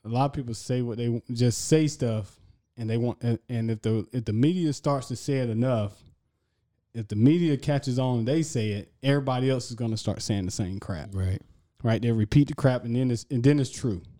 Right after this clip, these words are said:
Speaker 2: Right.
Speaker 1: It, it's no, it's no real, it's no real truth right now. It's really not in this day and time. It never was. There's no real truth.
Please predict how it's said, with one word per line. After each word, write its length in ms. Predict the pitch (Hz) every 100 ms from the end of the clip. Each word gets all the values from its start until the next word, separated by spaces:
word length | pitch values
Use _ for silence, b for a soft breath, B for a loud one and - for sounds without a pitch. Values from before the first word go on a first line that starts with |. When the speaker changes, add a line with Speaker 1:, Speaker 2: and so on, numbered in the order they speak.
| _
Speaker 2:
Right. 280 | 95 85 90 - - _ _
Speaker 1:
It, 160 | 113 -
it's 220 | 123 110
no, 300 | 131 151 175
it's 200 | 139 139
no 160 | 139 180
real, 540 | 165 147 165 147 123 b b b -
it's 100 | 170
no 140 | 202
real 220 | 208 208
truth 340 | 185 - 220 151
right 180 | 120 98
now. 240 | 95 87 - _
It's 200 | - 170
really 280 | 151 196 202
not 280 | 185 180 -
in 180 | 160 165
this 220 | 185 185
day 280 | 151 156 175
and 120 | 170
time. 260 | 156 139 135
It 60 |
never 380 | 131 165 170 143
was. 340 | 131 113 123
There's 220 | 123 127 127
no 100 | 143
real 240 | 139 131
truth. 340 | 117 131 98